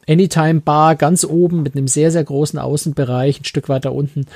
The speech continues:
äh, ist die, die Ocean Bar. Die ist relativ schmal, aber es sind gemütliche, äh, Stühle um die Bar rum im Freien.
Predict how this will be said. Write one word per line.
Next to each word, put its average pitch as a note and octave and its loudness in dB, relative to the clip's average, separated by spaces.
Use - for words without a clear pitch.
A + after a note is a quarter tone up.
äh, C#3 -2
ist - -6
die, A#2+ -2
die - -8
Ocean E3+ 2
Bar. E3 4
Die C3 -4
ist C3+ -6
relativ C3 -2
schmal, B2 2
aber C#3+ 4
es C3 0
sind B2+ -8
gemütliche, D3 0
äh, C3+ -6
Stühle F#3 0
um D#3 -4
die D#3 0
Bar D3 0
rum D3 0
im C#3+ -6
Freien. C#3+ 0